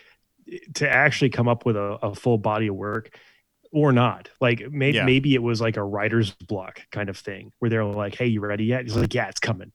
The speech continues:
Speaker 1: Like, it, it's in the mail, you know?"
Speaker 2: <laughs>
Speaker 1: <laughs> "Oh, you, what do you mean it didn't get to you?" Like, "Oh, no,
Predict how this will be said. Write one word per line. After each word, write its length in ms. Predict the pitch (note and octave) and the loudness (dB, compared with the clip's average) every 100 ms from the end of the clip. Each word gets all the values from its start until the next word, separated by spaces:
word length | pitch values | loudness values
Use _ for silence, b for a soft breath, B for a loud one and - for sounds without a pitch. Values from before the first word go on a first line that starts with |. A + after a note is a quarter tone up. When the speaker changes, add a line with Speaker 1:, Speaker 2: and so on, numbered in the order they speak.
| B2 | -2
Speaker 1:
Like, 160 | A2 | 0
it, 100 | A#2 | 2
it's 180 | C3 A#2+ | 2 6
in 80 | D3+ | 6
the 80 | B2 | 8
mail, 320 | A#2 F#2 - _ _ | 6 2 -8 _ _
you 140 | B2+ | 2
know?" 260 | A#2 A#2+ B2 | 6 6 4
Speaker 2:
<laughs> 60 | F3+ - B B B _ _ - | -2 -6 B B B _ _ 2
Speaker 1:
<laughs> 420 | - - F3 - | 4 8 6 8
"Oh, 280 | F3+ E3 D#3+ | 6 10 10
you, 200 | D#3 D#3 D#3 | 8 4 6
what 120 | F3 | 8
do 40 | |
you 60 | F3+ | 10
mean 140 | F#3 F#3+ | 10 8
it 80 | |
didn't 220 | D3+ D3 B2 | 8 4 4
get 220 | C3 B2 | 2 2
to 100 | B2 | 0
you?" 200 | G#2+ G2+ | 0 0
Like, 180 | C#3+ C3+ | 0 2
"Oh, 280 | D3 C#3 B2 | 4 6 6
no, 540 | C#3 D3 C3+ C3 A2 | 4 4 4 0 -2